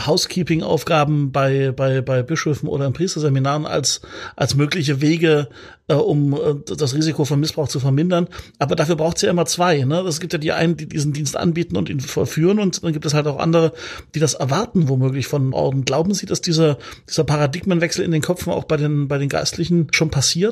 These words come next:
Oder ist da noch viel, viel Arbeit Ihrerseits zu machen, um auch den Leuten zu, zu verstehen zu geben, dass Nonnen mehr sind als billige Arbeitskräfte?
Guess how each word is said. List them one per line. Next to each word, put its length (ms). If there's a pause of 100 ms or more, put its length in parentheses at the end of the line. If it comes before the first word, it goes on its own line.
(180)
Oder 340
ist 160
da 60
noch 100
viel, 460
viel 200
Arbeit 360
Ihrerseits 420
zu 100
machen, 360
um 140
auch 100
den 100
Leuten 240
zu, 220
zu 100
verstehen 320
zu 100
geben, 240
dass 200
Nonnen 400
mehr 180
sind 200
als 200
billige 400
Arbeitskräfte? 600